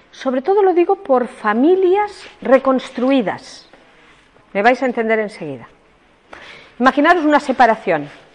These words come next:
padre y madre separados. La madre se queda con los hijos y viene una persona a ocupar el lugar del padre. No sabéis las veces que me tengo que enfrentar a estas, a estas cuestiones.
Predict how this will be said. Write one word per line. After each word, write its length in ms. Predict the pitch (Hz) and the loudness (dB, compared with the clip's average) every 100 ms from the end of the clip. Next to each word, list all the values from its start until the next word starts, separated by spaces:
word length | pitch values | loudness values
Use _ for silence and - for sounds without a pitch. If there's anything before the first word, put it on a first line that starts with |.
| _ _ - | _ _ -10
padre 240 | 240 247 | -4 -2
y 40 | 254 | 2
madre 260 | 277 311 | 0 0
separados. 540 | 294 214 185 170 147 180 - - _ _ - - - - 190 | -4 -2 2 2 -2 -12 -20 -20 _ _ -20 -20 -20 -8 0
La 100 | 202 | 4
madre 240 | 247 285 | 4 4
se 140 | - | -2
queda 200 | 196 190 | -2 0
con 140 | 185 196 | 0 0
los 160 | 220 359 | 0 0
hijos 460 | 359 415 453 - - | 0 -2 -2 -8 -6
y 100 | 240 | 0
viene 380 | 247 233 180 - | 2 2 -2 -4
una 220 | 226 214 | -2 0
persona 500 | 208 214 - 330 349 | 0 -4 -2 0 2
a 40 | 349 | 2
ocupar 380 | - 247 233 220 | 0 0 0 0
el 100 | 226 | 0
lugar 240 | 208 190 | 0 -2
del 160 | 190 190 | -4 -4
padre. 420 | 156 147 226 427 - _ _ _ _ _ _ _ _ _ _ _ _ _ _ _ _ _ - - - | -6 -4 -8 -10 -16 _ _ _ _ _ _ _ _ _ _ _ _ _ _ _ _ _ -20 -16 -8
No 80 | 285 | -4
sabéis 260 | 302 277 | -2 0
las 220 | 247 202 | -2 -2
veces 360 | 226 254 - - | -2 -2 -4 -12
que 80 | 175 | -8
me 100 | 165 | -6
tengo 160 | 220 | -4
que 60 | 262 | -4
enfrentar 460 | 262 214 196 226 220 | -6 -6 -4 -4 -4
a 40 | |
estas, 420 | 185 - 175 - - | -6 -10 -10 -14 -12
a 60 | |
estas 300 | 180 - 185 | -12 -10 -12
cuestiones. 720 | - 170 - 139 139 - - | -10 -10 -8 -10 -10 -18 -20